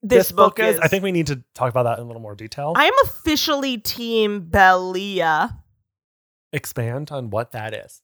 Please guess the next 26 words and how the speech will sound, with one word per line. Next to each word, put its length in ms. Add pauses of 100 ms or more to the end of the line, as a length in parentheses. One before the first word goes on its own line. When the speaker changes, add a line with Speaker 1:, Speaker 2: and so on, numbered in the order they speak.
Speaker 1:
That's 220
Bella 460
and 240
Leah. 420
Speaker 2:
Oh, 460
Blia. 600 (220)
Speaker 1:
Yeah. 320 (100)
Um, 300
s-, 320
Speaker 2:
You're 140
a 40
Speaker 1:
e-, 60
Speaker 2:
Belia-ver. 320
Speaker 1:
enemies 920
turned 680
lovers 1000
turned 680 (120)
lovers. 680 (360)
Speaker 2:
But 280
Bella 280
doesn't 200
know 60
Speaker 1:
Classic 560
Speaker 2:
that. 180
Speaker 1:
lesbian 760
movie. 440